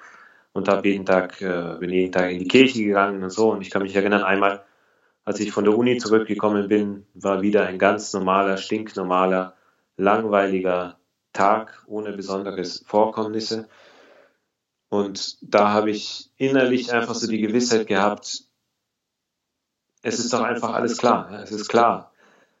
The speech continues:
ähm, dass Gott mich ruft zum Priester und, äh, dass ich nur noch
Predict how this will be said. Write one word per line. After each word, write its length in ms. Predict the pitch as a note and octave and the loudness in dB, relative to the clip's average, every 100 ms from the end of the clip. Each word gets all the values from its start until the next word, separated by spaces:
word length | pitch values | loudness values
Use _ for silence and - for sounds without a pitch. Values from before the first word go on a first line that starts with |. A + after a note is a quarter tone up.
| _ | _
ähm, 480 | F#2 F#2 F2 F2 E2+ | -12 -12 -12 -16 -10
dass 240 | G2 F#2+ - | -6 -4 0
Gott 440 | G2+ G2+ - - _ _ _ _ _ _ _ _ _ | 0 0 -8 -12 _ _ _ _ _ _ _ _ _
mich 200 | G#2 A2 | -4 0
ruft 240 | C3+ C#3 C3 | 2 2 0
zum 160 | G#2+ | -6
Priester 520 | G2+ C3 C3 F2 - - _ _ _ _ - | 0 0 2 0 -4 -8 _ _ _ _ -10
und, 400 | G2 F#2+ F#2 - | -6 -6 -6 -4
äh, 380 | F#2 F2+ F2+ F2 _ _ _ _ _ - | -2 -2 -6 -10 _ _ _ _ _ -4
dass 260 | F#2+ G2 | -2 -2
ich 180 | G#2+ G#2 | -4 -2
nur 220 | G#2 G#2 | 2 4
noch 440 | G#2+ G#2+ G#2 - | 4 2 0 -10